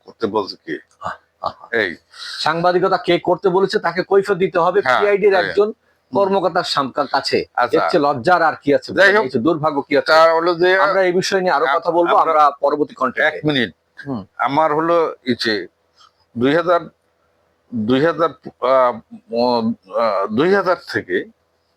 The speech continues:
Speaker 1: ওই আমাদের পত্রিকার ও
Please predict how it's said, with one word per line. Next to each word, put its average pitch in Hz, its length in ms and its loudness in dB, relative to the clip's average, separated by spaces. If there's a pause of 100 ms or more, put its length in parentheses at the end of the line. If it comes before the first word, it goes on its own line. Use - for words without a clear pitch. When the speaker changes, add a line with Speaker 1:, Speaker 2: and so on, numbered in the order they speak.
(880)
Speaker 1:
ওই 143 140 0 (160)
আমাদের 143 400 0 (100)
পত্রিকার 151 460 -4
ও 139 160 2